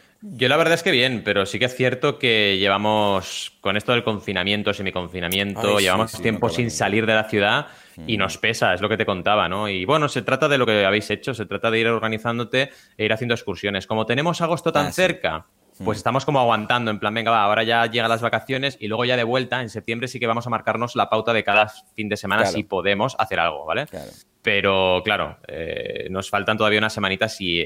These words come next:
Speaker 1: se está haciendo bastante duro. Aparte, ayer nos dijeron que Barcelona
Speaker 2: Ujú.
Speaker 1: no está confinada, pero está,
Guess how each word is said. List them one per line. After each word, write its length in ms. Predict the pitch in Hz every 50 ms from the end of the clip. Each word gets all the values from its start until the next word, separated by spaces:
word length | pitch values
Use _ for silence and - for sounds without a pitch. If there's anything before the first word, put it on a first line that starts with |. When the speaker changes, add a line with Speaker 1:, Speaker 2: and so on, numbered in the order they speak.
| - 92
Speaker 1:
se 100 | - 107
está 140 | 101 - 110
haciendo 340 | - - - 123 117 110
bastante 320 | 98 95 95 - 107 95 -
duro. 260 | 98 127 120 92 - -
Aparte, 440 | 98 92 - 139 143 131 - 87 - -
ayer 460 | 87 87 101 123 135 120 - - - _ -
nos 200 | 92 95 95 95
dijeron 440 | 98 90 85 113 113 107 95 85
que 140 | - 90 87
Barcelona 600 | 85 90 95 - - - 92 98 113 104 87 - - _ _ - -
Speaker 2:
Ujú. 240 | 147 131 123 - -
Speaker 1:
no 80 | 120
está 160 | 117 120 139 131
confinada, 720 | 131 135 127 123 127 127 135 147 139 117 98 90 85 -
pero 140 | 92 90 90
está, 480 | 90 - - 123 120 104 85 - -